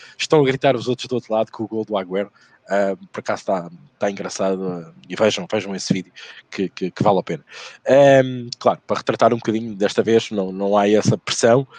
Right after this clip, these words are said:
ahm, mas, mas também, mas também é interessante para, para, para a história do futebol e também para a rivalidade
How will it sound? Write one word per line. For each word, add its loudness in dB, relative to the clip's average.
ahm, 2
mas, 0
mas -4
também, -2
mas -4
também -6
é -4
interessante -6
para, 0
para, -6
para 0
a 0
história 4
do 2
futebol 4
e 0
também 2
para 0
a -2
rivalidade 4